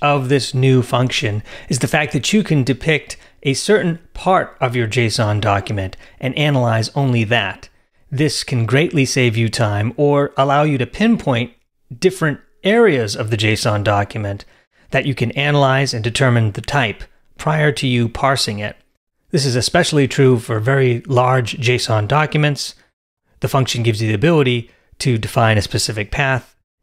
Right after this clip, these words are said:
and look at a certain area, determine the type, and then from there you can make decisions. So this concludes our exploration of the new function get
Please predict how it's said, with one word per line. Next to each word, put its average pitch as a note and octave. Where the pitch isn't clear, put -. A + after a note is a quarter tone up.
and C#3
look C3+
at A#2
a A2+
certain A2
area, G#2+
determine A#2
the G#2
type, A2
and A2+
then A2
from G#2
there G#2
you G2+
can G#2+
make F#2+
decisions. -
So E3
this F#3
concludes F3+
our C#3+
exploration D#3
of C3
the C3
new D3+
function C3+
get C3+